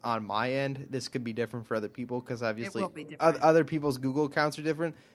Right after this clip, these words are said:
Speaker 1: but it
Speaker 2: Yes.
Speaker 1: recommends Audible to me as a
Speaker 2: Right.
Speaker 1: thing, right? And that makes sense, especially on my site, which is full of podcasts, right?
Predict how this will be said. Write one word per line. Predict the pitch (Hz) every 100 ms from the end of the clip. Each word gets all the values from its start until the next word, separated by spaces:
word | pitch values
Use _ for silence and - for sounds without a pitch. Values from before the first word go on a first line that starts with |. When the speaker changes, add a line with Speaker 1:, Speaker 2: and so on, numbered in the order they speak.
| -
Speaker 1:
but | 180
it |
Speaker 2:
Yes. | 151
Speaker 1:
recommends | 196 208 190 160 -
Audible | - - 165 135 113
to | 107 123
me | 117 104 98 _ _ _ _ _ _
as | 135 131
a | 127
Speaker 2:
Right. | 117
Speaker 1:
thing, | 175 117 113
right? | 127 147 - - _ -
And | 147 156
that | 262
makes | 202 160
sense, | - 240 240 135
especially | - 190 208 185
on |
my | 147 139
site, | 139 196
which | 143 139
is | 135
full | - 143
of | 120
podcasts, | - 180 185 - 92 69 -
right? | 127 147